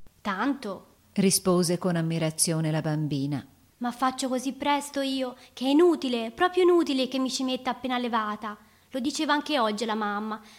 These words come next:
Speaker 1: ma lei anche per questo mi ha sgridata."
Speaker 2: La fata la guardava così fissa che Annuccia si fermò, turbata.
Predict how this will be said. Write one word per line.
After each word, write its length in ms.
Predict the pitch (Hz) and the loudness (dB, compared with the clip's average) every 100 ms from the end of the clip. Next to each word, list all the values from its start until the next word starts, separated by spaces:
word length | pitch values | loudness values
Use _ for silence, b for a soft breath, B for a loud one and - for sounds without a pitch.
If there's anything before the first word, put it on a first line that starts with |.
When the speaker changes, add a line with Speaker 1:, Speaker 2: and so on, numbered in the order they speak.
| B | B
Speaker 1:
ma 160 | 277 285 | -2 0
lei 300 | 311 339 294 | 2 2 0
anche 200 | 277 277 | -2 -4
per 180 | 285 | -6
questo 360 | - 330 - 320 | -2 -4 -2 -2
mi 120 | 254 | 0
ha 80 | 330 | 0
sgridata." 720 | 254 330 262 214 208 208 208 - _ | 0 0 0 -2 -6 -12 -14 -20 _
Speaker 2:
La 140 | - 233 | 2 2
fata 420 | 202 165 175 151 | 4 2 0 -2
la 120 | 147 | -2
guardava 600 | 156 170 170 185 196 175 | 0 -2 2 4 4 2
così 400 | - 180 165 240 | 0 -2 2 0
fissa 640 | 233 - 240 240 - 240 - - _ - | 0 -2 -2 0 -2 -2 -6 -20 _ -2
che 160 | 220 | 0
Annuccia 520 | 170 170 175 175 - | 2 0 -2 -2 -4
si 180 | 170 151 | -2 -4
fermò, 600 | - 151 147 147 131 - - | -4 -6 -2 -4 -4 -10 -6
turbata. 680 | 156 151 139 120 123 147 | -4 -2 -4 -6 -8 -14